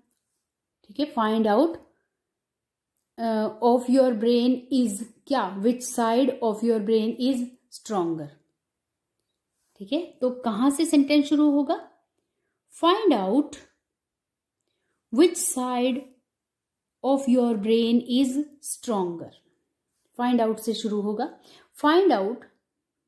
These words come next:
ढूंढिए, जानने की कोशिश कीजिए, which side of your brain is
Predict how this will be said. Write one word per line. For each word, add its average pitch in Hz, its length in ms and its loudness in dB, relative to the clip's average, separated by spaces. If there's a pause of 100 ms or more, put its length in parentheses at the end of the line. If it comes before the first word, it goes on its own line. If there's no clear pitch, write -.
(160)
ढूंढिए, 214 720 -2
जानने 208 440 -2
की 247 140 -6
कोशिश 208 400 -6
कीजिए, 214 560 -8 (400)
which 415 220 2 (200)
side 294 360 0 (360)
of 240 120 -2 (100)
your 233 360 0
brain 202 420 -2
is 320 200 2